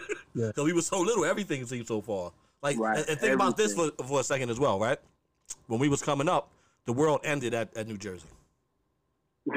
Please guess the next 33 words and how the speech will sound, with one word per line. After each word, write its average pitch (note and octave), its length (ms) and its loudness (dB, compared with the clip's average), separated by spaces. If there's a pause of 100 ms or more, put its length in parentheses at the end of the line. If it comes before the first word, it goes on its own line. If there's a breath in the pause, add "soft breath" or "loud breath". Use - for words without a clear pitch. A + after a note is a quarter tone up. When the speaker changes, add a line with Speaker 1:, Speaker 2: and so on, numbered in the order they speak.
Speaker 3:
Right. D#4 920 2 (340)
Speaker 2:
That E3+ 140 2
was E3 100 2
the C3+ 100 0
end D#3 140 0
of D3 80 0
the, C#3 60 -2
like, C3 180 -2
what? F4+ 240 -2
Speaker 3:
Right. B2 280 2 (180)
Speaker 2:
New B2 80 -10
Jersey, C3 380 -2
nigga. F3+ 220 -14 (140)
Speaker 3:
Six, D#3 160 2 (180)
six E3 160 0 (140)
hours C#3 460 4
is B2+ 260 0
like A2+ 260 0 (100)
going C3 440 2
to, A#2+ 260 2
like, A2 220 2 (720)
Speaker 2:
We D#3 80 -10
was D#3 100 -2
on A#2 80 -6
another G#2+ 140 -4
Speaker 3:
across C#3 360 0
the A#3 100 0
Speaker 2:
planet, - 80 -4
Speaker 3:
country. D3+ 300 2
Speaker 2:
man. A#2+ 280 0 (300)
Speaker 3:
Yeah, A2 840 -6
Speaker 1:
Yeah. A2+ 80 -2
Speaker 3:
absolutely. G2 600 -6